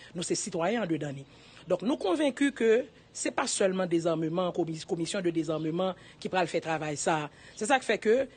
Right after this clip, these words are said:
c'est question posée à son belle question. Oui, nous pensons avec document ça que nous produit et appropriation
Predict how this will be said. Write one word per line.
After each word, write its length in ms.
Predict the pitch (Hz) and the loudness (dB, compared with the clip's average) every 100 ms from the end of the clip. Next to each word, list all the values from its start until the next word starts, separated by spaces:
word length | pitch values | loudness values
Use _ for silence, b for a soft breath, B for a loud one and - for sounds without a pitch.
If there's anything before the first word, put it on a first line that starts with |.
| B | B
c'est 520 | - - - 180 180 | -12 -8 -4 0 0
question 340 | 170 226 - 208 | 2 0 2 0
posée 240 | 185 170 | 2 0
à 40 | 156 | 0
son 120 | 165 | 0
belle 180 | 180 165 | 0 0
question. 460 | 160 - - 269 - B B | -4 -4 -2 -2 -6 B B
Oui, 400 | 156 202 302 320 - - | -4 2 2 2 -6 -6
nous 160 | 196 | -4
pensons 480 | 208 - 185 - 208 202 | -2 -2 -2 2 2 2
avec 460 | 175 156 202 254 - | 0 0 -2 -4 -4
document 440 | 196 240 247 180 | -4 -2 -2 -2
ça 320 | 151 170 151 151 | -2 -2 -2 -4
que 100 | 160 | -4
nous 140 | 160 | -4
produit 520 | - 160 151 202 262 B B B | -4 -6 -4 -2 -4 B B B
et 100 | 214 - | 2 4
appropriation 920 | 185 208 196 202 202 180 - - | 2 0 -4 -2 0 0 -2 -4